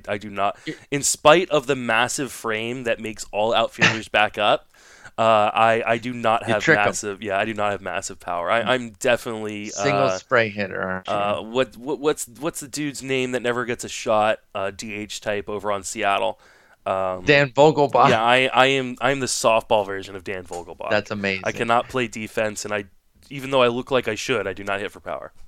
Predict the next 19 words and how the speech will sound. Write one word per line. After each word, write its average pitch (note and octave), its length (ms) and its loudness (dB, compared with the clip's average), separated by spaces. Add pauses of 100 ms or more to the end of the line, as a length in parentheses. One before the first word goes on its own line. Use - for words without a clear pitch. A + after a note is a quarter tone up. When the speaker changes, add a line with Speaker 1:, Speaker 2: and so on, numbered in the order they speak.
(340)
Speaker 2:
Fair F3 260 4
point F3 380 0
on C3+ 240 2
the A#2+ 40 -6
fact C3+ 260 2
that - 100 -10
seven B2 320 2
percent A#2 400 -2
is A#2+ 200 -2
his A#2+ 160 -6
career. G#2+ 340 4
He G#2+ 60 4
does A2 220 6
have, A2 200 4
he A2+ 180 -4
kind C#3 280 0
of A2+ 60 4
vacillates A2 560 4
really, A2 320 2